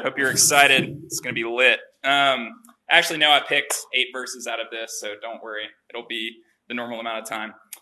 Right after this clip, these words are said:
But yeah, so this is, uh, hundred seventy-six verses, twenty-two stanzas, each made up of eight verses. And each stanza begins with a different letter in the Hebrew alphabet. So it's like, it's kind of,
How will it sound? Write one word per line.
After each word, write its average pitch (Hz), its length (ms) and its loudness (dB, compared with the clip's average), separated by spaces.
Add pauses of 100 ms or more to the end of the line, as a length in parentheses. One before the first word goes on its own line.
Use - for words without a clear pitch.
(340)
But 165 100 2
yeah, 175 100 6
so 156 160 -2
this 175 220 0
is, 160 200 -2
uh, 139 260 2
hundred 190 320 -2
seventy-six 170 600 -2
verses, 139 640 -8 (100)
twenty-two 165 680 -6
stanzas, 120 1000 -6 (140)
each 151 240 -8
made 151 160 -2
up 143 160 -2
of 110 80 -12 (100)
eight 127 220 -2
verses. 113 640 -8 (640)
And 127 120 0
each 180 220 -2
stanza 160 480 -2
begins 143 400 -4
with 139 160 -8
a 127 40 -8
different 139 500 -8
letter 113 400 -4 (180)
in 117 140 -12
the 113 60 -10
Hebrew 120 360 -14
alphabet. - 520 -10 (800)
So 143 160 -6
it's 143 140 -6
like, 156 160 -4
it's 143 160 -10
kind 160 160 -8
of, 147 60 -6